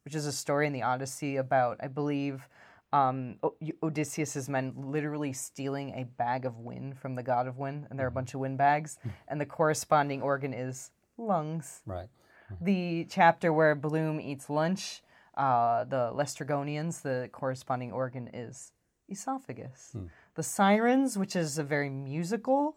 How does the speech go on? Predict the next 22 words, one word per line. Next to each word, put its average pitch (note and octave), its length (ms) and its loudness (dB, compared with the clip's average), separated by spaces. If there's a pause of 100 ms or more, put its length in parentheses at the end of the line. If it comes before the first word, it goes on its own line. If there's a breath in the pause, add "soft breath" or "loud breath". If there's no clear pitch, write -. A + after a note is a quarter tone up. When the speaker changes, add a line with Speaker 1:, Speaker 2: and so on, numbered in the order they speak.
Speaker 1:
chapter, B3+ 380 0
there's E3+ 160 -2
a - 20 2
lot C#3 100 6
of C3 80 0
music D3 420 -4
in G3 120 2
it. A#3+ 200 2 (320 soft breath)
It's - 160 -12
written D3 800 -2
in, B2+ 520 -10
in C3+ 120 -6
a B2+ 40 -4
style B2+ 420 0
that's C#3+ 200 -4
very D3 180 0
musical. F3 560 -4 (260 soft breath)
Corresponding E3+ 640 2
organ F3 320 2
is G3+ 260 -2 (300)
ears. E3 460 -8 (140)
Speaker 2:
Hmm. G2+ 120 -8